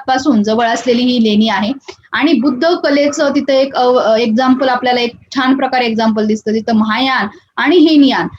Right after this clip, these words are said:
या दोन्ही पंथाचं एक प्रकारे कलेद्वारे आपल्याला एक्सप्रेशन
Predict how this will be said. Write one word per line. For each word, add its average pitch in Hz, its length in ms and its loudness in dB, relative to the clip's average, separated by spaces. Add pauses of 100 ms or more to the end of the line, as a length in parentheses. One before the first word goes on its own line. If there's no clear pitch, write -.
(120)
या 262 80 -2
दोन्ही 285 300 4
पंथाचं 294 800 0 (360)
एक 262 220 -4
प्रकारे 269 480 -2 (160)
कलेद्वारे 269 580 0
आपल्याला 247 380 0
एक्सप्रेशन 247 580 -2